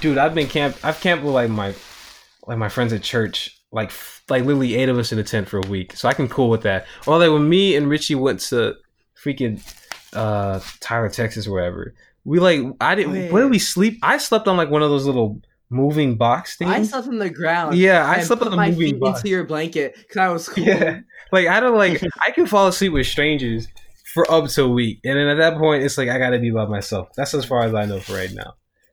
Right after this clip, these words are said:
Speaker 1: But that wasn't too bad. I, I was, h-, how many were in that room? It was, like,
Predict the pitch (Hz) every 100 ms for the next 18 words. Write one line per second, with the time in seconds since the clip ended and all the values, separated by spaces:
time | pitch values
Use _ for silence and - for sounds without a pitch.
0 | _ - 131 226 269 170 147 160 127 113
1 | 98 101 _ _ - 165 170 156 190 160
2 | - _ - - _ - - 233 285 381
3 | 285 190 214 208 160 143 165 214 147 151
4 | 185 180